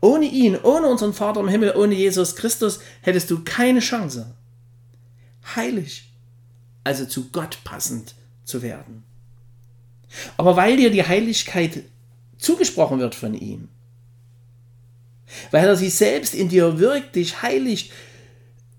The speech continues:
darum bist du ein Heiliger. Darum kannst du an dein Türschild, wenn du es willst, Sankt Thilo. Ich könnte Sankt Thilo ranschreiben, du könntest Sankt Maria ranschreiben oder was auch immer.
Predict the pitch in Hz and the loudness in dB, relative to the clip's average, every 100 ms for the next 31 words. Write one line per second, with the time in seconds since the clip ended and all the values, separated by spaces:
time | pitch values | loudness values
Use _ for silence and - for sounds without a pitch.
0 | - - 165 190 220 214 185 240 - 170 | -20 -2 2 2 2 0 0 0 0 -2
1 | 123 117 123 127 123 120 113 151 185 175 | -2 -2 -4 -4 -6 -8 -6 -6 -4 -4
2 | 165 208 - 202 135 131 123 120 - 208 | -4 -6 -4 -4 -2 -4 -4 -4 -2 0
3 | 196 175 156 131 - 120 135 156 185 185 | 2 2 2 -4 -4 -6 -2 0 0 -4
4 | - - - - - 135 156 185 175 - | -10 -16 -20 -18 -6 -4 -4 -6 -10 -14
5 | - - - _ _ _ _ - 160 151 | -18 -20 -20 _ _ _ _ -6 -2 0
6 | 110 104 - _ - - _ - - - | -2 -8 -20 _ -20 -20 _ -20 -20 -16
7 | - 117 - 110 101 120 131 214 208 196 | -6 -6 -6 -10 -6 -4 -4 0 0 2
8 | 175 160 156 143 135 143 143 139 - - | 0 0 -2 -2 -4 -4 -4 -6 -10 -20
9 | - - 131 131 131 135 147 127 120 120 | -10 -4 -4 -2 -4 0 0 2 -2 -4
10 | 120 120 120 107 107 117 101 - - - | -4 -4 -6 -6 -8 -8 -10 -12 -16 -18